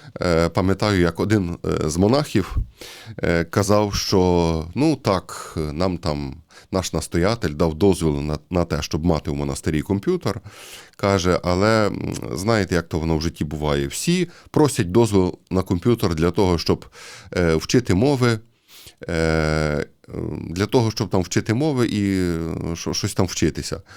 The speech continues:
Е, а закінчується тим, що хтось сидить і грає ігри, е, або дивиться фільми. <laughs> Ну, і, в принципі, в принципі, так воно і на сьогодні виглядає.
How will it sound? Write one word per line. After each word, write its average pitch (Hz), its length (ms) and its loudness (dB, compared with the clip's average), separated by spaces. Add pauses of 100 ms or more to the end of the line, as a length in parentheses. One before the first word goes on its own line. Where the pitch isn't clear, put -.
(400)
Е, 80 280 2
а 113 100 2
закінчується 95 920 2
тим, 95 280 -2
що 73 1200 -4
хтось - 280 -2
сидить 80 320 0
і 80 40 -2
грає 80 460 2
ігри, 76 280 0 (540)
е, 73 200 0
або 82 200 2
дивиться 76 340 2
фільми. 67 360 -4 (140)
<laughs> - 180 -6
Ну, - 100 0 (140)
і, - 40 4
в - 120 0
принципі, - 560 -2 (540)
в - 60 -20
принципі, 110 420 0
так 98 220 0
воно 87 180 2
і 82 180 0
на 76 120 -4
сьогодні 82 360 0
виглядає. 73 560 -4